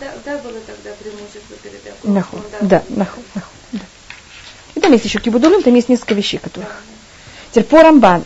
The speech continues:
Speaker 2: по, теперь у нас есть много сефер мицвот. Но Маймонид — это не первая книга, которая считает мицвот. Я говорила про Равсага, Равсади Гаон, он считает мицвот. Бехаг, Баль Алахот Гдулот,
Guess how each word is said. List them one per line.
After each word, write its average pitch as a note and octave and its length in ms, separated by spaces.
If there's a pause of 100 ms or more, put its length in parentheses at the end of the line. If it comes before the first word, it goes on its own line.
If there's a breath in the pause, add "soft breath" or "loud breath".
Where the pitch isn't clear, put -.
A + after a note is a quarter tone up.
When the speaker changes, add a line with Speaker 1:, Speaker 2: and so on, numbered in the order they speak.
Speaker 2:
по, A#3+ 360
теперь A3+ 220
у - 20
нас E4 200
есть D#4+ 140
много F4+ 260
сефер A3 300
мицвот. - 460 (420 loud breath)
Но A3 60
Маймонид — D4+ 240
это C#4 160
не E4 140
первая C4+ 280
книга, E4 260
которая B3 300
считает F3+ 400
мицвот. G#3+ 340 (360 loud breath)
Я A#3+ 100
говорила C4+ 260
про B3+ 200
Равсага, D4 380
Равсади A#3 360
Гаон, - 400
он A3 80
считает A3 420
мицвот. G#3 440 (520 loud breath)
Бехаг, B3 520 (240)
Баль A#3+ 340
Алахот B3 320
Гдулот, B3 420